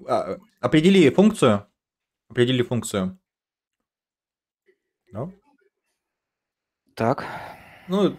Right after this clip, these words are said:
Speaker 1: не знаю, напиши там, не знаю, там, артеш или тапл,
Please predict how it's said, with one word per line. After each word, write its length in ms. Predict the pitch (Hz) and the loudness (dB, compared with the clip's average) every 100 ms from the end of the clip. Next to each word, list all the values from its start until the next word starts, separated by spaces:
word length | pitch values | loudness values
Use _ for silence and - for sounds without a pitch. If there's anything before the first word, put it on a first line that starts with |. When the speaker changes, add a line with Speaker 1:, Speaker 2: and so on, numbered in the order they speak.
| _ _ | _ _
Speaker 1:
не 140 | 151 135 | -6 -4
знаю, 220 | 135 110 | -4 -4
напиши 240 | 113 - | -4 -4
там, 180 | - 107 | -4 -2
не 60 | 101 | -2
знаю, 280 | 104 98 90 | -2 -2 -2
там, 380 | 90 90 95 - _ _ _ _ | -6 -8 -10 -16 _ _ _ _
артеш 400 | 104 - 131 127 | -12 -6 -6 -4
или 240 | 92 92 - - _ _ _ 95 _ _ - | -8 -8 -12 -20 _ _ _ -20 _ _ -4
тапл, 400 | 123 127 101 | -4 -2 -8